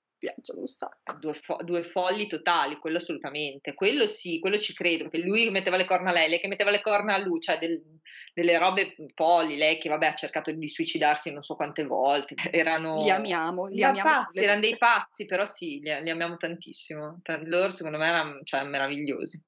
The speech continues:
Speaker 2: Bello anche questo, allegro, eh, Cappio, quattordici euro e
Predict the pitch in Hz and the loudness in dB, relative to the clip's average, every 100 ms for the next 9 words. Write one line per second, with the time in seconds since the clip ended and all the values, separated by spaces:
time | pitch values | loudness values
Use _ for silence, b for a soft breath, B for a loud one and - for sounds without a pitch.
0 | _ 185 160 160 170 196 180 160 185 180 | _ 4 4 2 -2 -2 -2 2 4 4
1 | 165 180 208 - 170 160 160 196 196 - | 4 4 4 4 4 4 4 2 2 0
2 | 247 233 185 208 220 233 - 208 208 196 | -2 -2 0 0 0 -2 2 2 2 0
3 | 208 294 | 2 0